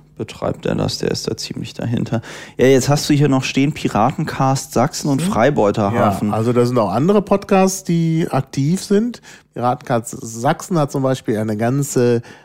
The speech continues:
Speaker 2: äh, Serie gemacht über Zensus.
Speaker 1: Mhm.
Speaker 2: Also so eine thematische Serie. Kann man also auch empfehlen. Die machen auch,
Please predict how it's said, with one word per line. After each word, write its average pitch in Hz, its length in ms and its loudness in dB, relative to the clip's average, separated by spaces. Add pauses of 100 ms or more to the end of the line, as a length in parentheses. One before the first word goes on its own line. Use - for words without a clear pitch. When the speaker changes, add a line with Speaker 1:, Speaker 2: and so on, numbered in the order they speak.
(140)
Speaker 2:
äh, 117 460 0 (360)
Serie 160 680 2
gemacht 185 640 2
über 127 560 0
Zensus. 185 880 -2
Speaker 1:
Mhm. 127 380 2 (200)
Speaker 2:
Also 127 160 -2
so 120 80 0
eine 120 160 0
thematische 127 640 -2
Serie. 180 560 0 (380)
Kann 113 80 -8
man 120 80 0
also 101 140 -2
auch 135 120 0
empfehlen. 180 520 2 (320)
Die 131 80 -2
machen 135 380 2
auch, 131 580 0